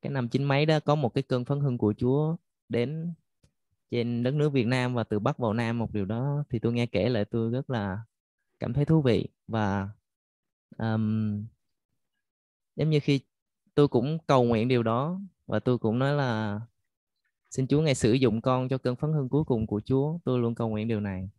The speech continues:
Nhưng hôm bữa chị Hằng đã nói một câu là trước khi đến với buổi học này đó, thì giống như Chúa Ngài gieo một cái hạt giống trong mình đã có trước đó rồi. Dạ, tôi cảm ơn Chúa vì điều này.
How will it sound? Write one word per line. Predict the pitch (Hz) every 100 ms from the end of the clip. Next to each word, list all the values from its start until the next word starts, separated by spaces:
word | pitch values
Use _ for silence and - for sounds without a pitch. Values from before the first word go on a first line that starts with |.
| _ _ _ _ _ _ _ -
Nhưng | 123
hôm | 123
bữa | 117 -
chị | 131 120
Hằng | 131 113
đã | 107 95 117 139 147
nói | 139 147
một | 143 113
câu | 123
là | 123 110
trước | - 165 -
khi | 170 156
đến | 151 160 190
với | 185 185
buổi | 117
học | 143 123
này | 127 113
đó, | 127 - _ _ _ _
thì | 120
giống | 131 170
như | 147
Chúa | 156 170
Ngài | 175 131
gieo | 143 147
một | 143 127 -
cái | 160
hạt | 131 -
giống | 139 165 185
trong | 147 139
mình | 117 117
đã | 101 110 151
có | 143 160
trước | - 160
đó | 156 151
rồi. | 127 104 - _ _ _ _ _ _ - - -
Dạ, | - 110 104
tôi | - 120
cảm | 101 127
ơn | 131
Chúa | 123 131 143
vì | 135
điều | 113 110
này. | 107 101